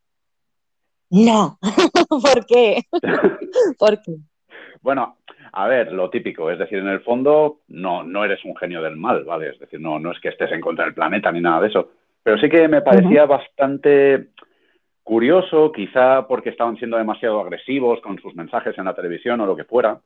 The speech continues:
Speaker 2: pero me
Speaker 1: Ujú.
Speaker 2: parecía curioso, ¿no? El hecho como que esa sensación que hacían de culpabilizarte, ¿no? De decir, "Es que el mundo se está yendo
Speaker 1: Sí.
Speaker 2: a la mierda y es por tu culpa",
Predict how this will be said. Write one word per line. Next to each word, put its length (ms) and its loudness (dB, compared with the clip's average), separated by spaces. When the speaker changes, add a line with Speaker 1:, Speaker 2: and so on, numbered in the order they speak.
Speaker 2:
pero 600 2
me 120 -4
Speaker 1:
Ujú. 80 -2
Speaker 2:
parecía 320 4
curioso, 420 0
¿no? 120 -2
El 100 0
hecho 200 -6
como 260 -2
que 560 0
esa 220 -4
sensación 640 -4
que 80 2
hacían 260 -2
de 100 2
culpabilizarte, 960 -4
¿no? 160 -6
De 100 4
decir, 380 -2
"Es 160 -8
que 80 0
el 60 0
mundo 300 -2
se 80 -8
está 180 -4
yendo 200 -2
Speaker 1:
Sí. 0 -
Speaker 2:
a 40 0
la 80 0
mierda 480 0
y 200 0
es 120 0
por 240 -2
tu 200 -2
culpa", 420 -2